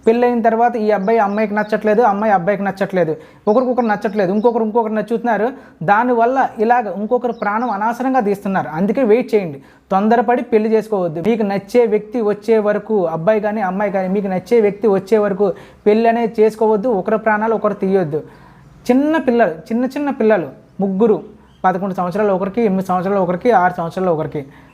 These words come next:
ముగ్గురు ప్రాణాలు తీసేసింది ఆవిడ. అది ఎంత పెద్ద తప్పు, ఎంత పెద్ద పాపం అది. ఎన్నో పూజలు చేసుకుంటే తప్ప పిల్లలు పుట్టట్లేదు. ఎంతమంది హాస్పిటల్ చుట్టూ తిరుగుతున్నారు, లక్షలు లక్షలు ఖర్చు పెడుతున్నారు. అలాంటిది ఉత్తినే, ఉత్తినే ఎవడో కోసం, ఎవడో కోసం, అక్రమ సంబంధం కోసం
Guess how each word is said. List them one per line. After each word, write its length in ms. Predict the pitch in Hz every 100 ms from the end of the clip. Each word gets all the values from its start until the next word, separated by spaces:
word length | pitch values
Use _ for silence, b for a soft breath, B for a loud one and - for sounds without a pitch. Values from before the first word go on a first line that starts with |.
| B
ముగ్గురు 340 | 196 196 254 254
ప్రాణాలు 360 | 202 208 262
తీసేసింది 460 | 247 208 214 202 170
ఆవిడ. 180 | 139 131 - B B
అది 180 | 180 190
ఎంత 220 | 190 180
పెద్ద 280 | 220 214 196
తప్పు, 360 | 233 220 226 226
ఎంత 360 | 175 165 208
పెద్ద 180 | 196 180
పాపం 340 | 220 208 214 220
అది. 320 | 214 220 220 -
ఎన్నో 260 | 185 214 254
పూజలు 360 | 233 226 247
చేసుకుంటే 480 | 226 226 233 220 226
తప్ప 360 | 226 196 - 262
పిల్లలు 300 | 254 226 240
పుట్టట్లేదు. 580 | - - 208 190 160 - -
ఎంతమంది 460 | 180 185 226 233 226
హాస్పిటల్ 440 | 208 - 226 220
చుట్టూ 200 | 240 240
తిరుగుతున్నారు, 460 | 226 220 220 226 214
లక్షలు 380 | 180 - 240 214
లక్షలు 300 | 196 262 233
ఖర్చు 200 | 226 202
పెడుతున్నారు. 380 | 196 190 160 123 B B B
అలాంటిది 440 | 190 233 226 233 233
ఉత్తినే, 600 | 190 208 294 294 220 - - -
ఉత్తినే 360 | 226 - 277 233
ఎవడో 420 | 185 185 240 269
కోసం, 420 | 254 226 226 180
ఎవడో 440 | 165 180 220 233
కోసం, 500 | 277 269 226 220 190
అక్రమ 380 | 165 - 233 240
సంబంధం 460 | 226 226 220 214 190
కోసం 320 | 196 202